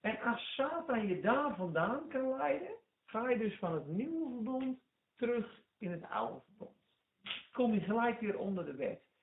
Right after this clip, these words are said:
Kom je vanuit de geest, vanuit de vrede in, ja, maar, eh, gebeurt heel vaak. Is die meester. Hij is al bij je.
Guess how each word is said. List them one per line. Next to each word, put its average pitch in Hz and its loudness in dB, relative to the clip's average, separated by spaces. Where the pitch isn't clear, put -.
Kom 262 4
je 233 6
vanuit 254 4
de 170 2
geest, 233 2
vanuit 247 0
de 214 -2
vrede 233 4
in, 202 4
ja, 190 0
maar, 170 -4
eh, 185 -8
gebeurt 214 4
heel 247 0
vaak. - -8
Is - -14
die 285 0
meester. 170 2
Hij 220 6
is 320 0
al 240 4
bij 226 4
je. 160 -4